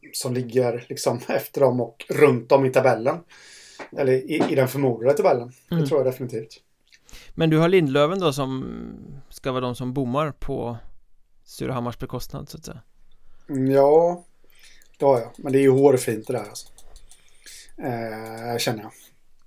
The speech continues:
Speaker 2: Ja,
Speaker 1: Eh.
Speaker 2: jag skickar nog Lindlöven till, eh, allettan på en fjärde
Speaker 1: Jag har förstått
Speaker 2: plats i
Speaker 1: det.
Speaker 2: tipset. Eh, även
Speaker 1: Ja.
Speaker 2: om truppen just nu ser ju inte,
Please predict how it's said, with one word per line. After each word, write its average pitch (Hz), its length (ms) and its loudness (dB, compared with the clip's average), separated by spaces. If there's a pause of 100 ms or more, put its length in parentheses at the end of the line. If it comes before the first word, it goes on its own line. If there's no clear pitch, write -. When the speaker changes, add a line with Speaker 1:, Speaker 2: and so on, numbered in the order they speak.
(480)
Speaker 2:
Ja, 147 280 0
Speaker 1:
Eh. 147 320 -2
Speaker 2:
jag 170 160 4
skickar 175 280 2
nog 143 100 0
Lindlöven 131 540 -2
till, 123 340 -4
eh, 117 100 -6 (640)
allettan 123 460 -6 (300)
på 139 100 -6
en 120 180 -8 (200)
fjärde 139 240 -2
Speaker 1:
Jag 117 60 0
har 143 60 4
förstått 156 160 2 (100)
Speaker 2:
plats - 20 -6
i - 40 0
Speaker 1:
det. - 60 0
Speaker 2:
tipset. - 520 -10 (140)
Eh, - 80 -14 (600)
även 156 220 2
Speaker 1:
Ja. - 20 6
Speaker 2:
om 156 80 2
truppen 165 340 2
just 160 200 -2
nu 185 220 0
ser - 240 -4
ju 139 260 -2
inte, 123 500 -6